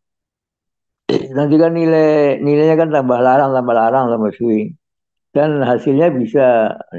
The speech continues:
sawah bisa keluar hasilnya. Seorang wali tidak boleh menjual lahan anak perwaliannya kecuali jika diperlukan atau memperoleh keuntungan yang sudah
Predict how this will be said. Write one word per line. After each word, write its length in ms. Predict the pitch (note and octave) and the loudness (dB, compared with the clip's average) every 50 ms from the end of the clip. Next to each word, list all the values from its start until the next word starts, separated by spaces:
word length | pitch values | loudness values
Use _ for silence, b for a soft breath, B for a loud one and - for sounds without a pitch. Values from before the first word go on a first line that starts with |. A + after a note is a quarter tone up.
| E2 - - - | -14 -12 -12 -6
sawah 320 | - A#2 A#2+ B2+ C3 B2+ A#2 A2+ A#2 G#2+ G#2 | -2 0 0 2 0 0 -2 -2 -4 -4 -4
bisa 160 | A#2 A#2 G2+ | -2 -2 -2
keluar 320 | F2+ A2+ A2+ G2 F#2+ F#2 | -2 -2 -4 -2 -4 -4
hasilnya. 320 | - - - G#1 G#1 G#2+ _ _ _ _ _ _ _ _ _ _ _ _ _ _ _ _ _ _ _ _ _ _ _ | -6 -8 -14 -14 -16 -18 _ _ _ _ _ _ _ _ _ _ _ _ _ _ _ _ _ _ _ _ _ _ _
Seorang 480 | - G#3 G#3 A3 A3+ A3+ A3+ A3+ A3 | -2 0 2 2 2 0 0 -2 -2
wali 240 | G#3+ A3 A#3+ D4 D#4+ | -2 -2 -2 -4 -6
tidak 320 | D#4+ C4 G3 F#3 E3+ D#3 D3 | -6 -2 0 0 0 0 -2
boleh 240 | F3 F#3+ A3 A#3 | -4 -2 -2 -2
menjual 480 | A3 G#3 G3+ F#3 D#3+ D#3 E3 E3 D#3+ D#3+ | -2 -2 -2 -2 -2 0 0 2 2 2
lahan 320 | D#3+ D#3 D3 D3+ D3 C#3+ | 2 0 0 -2 -4 -4
anak 320 | - D3 D#3+ D#3+ D3+ - - | -6 -6 -4 -4 -4 -6 -4
perwaliannya 880 | D#3 D3 C#3+ D3+ D3+ D3 D3+ E3 G3 G3+ G3+ G#3+ G#3 F#3+ E3 D3+ C#3+ | -2 -2 0 0 0 0 0 0 0 0 0 0 0 2 0 0 -2
kecuali 400 | C#3+ D3 C#3 D3+ C#3 D3+ D#3+ D#3+ | -4 -4 0 0 0 2 0 0
jika 320 | - - B2 G#2+ E3+ G3 F3 | -2 -4 -2 0 0 -2 0
diperlukan 800 | D3+ C#3 B2 - C3+ B2+ B2+ B2 A2+ A2+ C#3 D#3+ F3+ F3+ E3+ - | -2 -4 -4 -2 -2 -2 0 0 0 0 -2 -2 -4 -4 -8 -8
atau 400 | - C3 C3 - F3 F#3+ F3+ - - | -8 -8 -4 -2 -2 -2 -2 -4 -4
memperoleh 560 | C#3+ C#3 C3+ C3 C3+ C#3 C#3 D#3 F3+ F3 F3+ - | -6 -6 -2 -2 0 0 0 0 -2 -4 -6 -4
keuntungan 720 | - D3+ - B2+ C3 B2+ E3+ F#3 F3+ E3 C#3 - F#3+ F#3 _ _ _ _ _ _ _ _ _ _ - | -2 -2 -2 -2 -2 -2 0 0 0 -2 -4 -8 -12 -16 _ _ _ _ _ _ _ _ _ _ -2
yang 160 | D3 C#3+ C3 | -2 0 0
sudah 240 | B2+ - - A#2 A#2 | -2 -2 -2 -2 -2